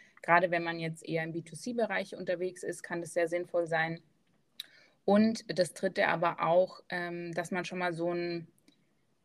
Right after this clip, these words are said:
ja, Proof of Concept dadurch auch gewinnt. Also es heißt, dadurch, dass dann andere Leute ja Interesse an deiner Dienstleistung, an deinem Produkt zeigen, zeigt das ja auch, dass ein Bedarf im Markt da ist.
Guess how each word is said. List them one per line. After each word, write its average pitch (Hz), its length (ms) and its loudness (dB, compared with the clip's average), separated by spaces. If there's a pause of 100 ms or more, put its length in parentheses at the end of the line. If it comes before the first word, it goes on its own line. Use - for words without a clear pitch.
(560)
ja, 165 280 4 (280)
Proof 214 200 0
of 208 140 4
Concept 208 460 2
dadurch 156 320 2
auch 160 160 -4
gewinnt. 175 340 -2
Also 160 180 0
es 160 160 -6
heißt, 170 460 2
dadurch, 170 460 2
dass 170 220 0
dann 165 200 -4
andere 220 380 4
Leute 180 340 4
ja 170 120 0
Interesse 175 560 -2 (100)
an 180 280 -10 (160)
deiner 170 540 -4
Dienstleistung, 185 600 -4
an 165 120 -2
deinem 165 200 0
Produkt - 480 -2
zeigen, 175 520 -2 (280)
zeigt 196 320 4
das 196 100 -10
ja 175 120 2
auch, 170 80 0
dass 170 200 -6
ein 180 80 -8
Bedarf 160 300 -4
im 160 120 -8
Markt 135 320 -8
da 135 140 -8
ist. - 340 -16